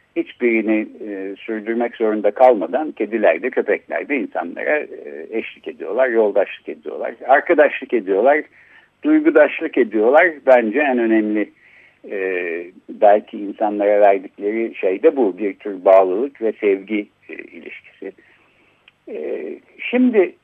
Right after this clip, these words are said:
e, bu da bizi aslında bugün, e, üstünde durmak, e, istediğim birkaç bilimsel yazı var, oraya getiriyor. E,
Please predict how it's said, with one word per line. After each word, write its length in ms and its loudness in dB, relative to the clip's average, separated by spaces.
e, 260 -8
bu 100 -2
da 160 4
bizi 340 -2
aslında 640 0
bugün, 420 0
e, 60 -12
üstünde 840 -6
durmak, 420 2
e, 300 -6
istediğim 720 -6
birkaç 480 -4
bilimsel 440 2
yazı 240 2
var, 180 4
oraya 520 6
getiriyor. 640 -6
E, 760 -8